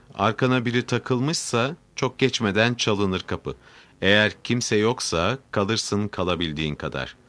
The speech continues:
"Sağ ol. Kalma hakkımı sonra kullanayım, ileride. Şimdi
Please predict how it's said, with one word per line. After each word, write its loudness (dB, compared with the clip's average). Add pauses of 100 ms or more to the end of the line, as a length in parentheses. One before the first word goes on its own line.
(380)
"Sağ 2
ol. -10 (500)
Kalma 2
hakkımı -2 (160)
sonra -4
kullanayım, -4 (200)
ileride. -2 (680)
Şimdi -2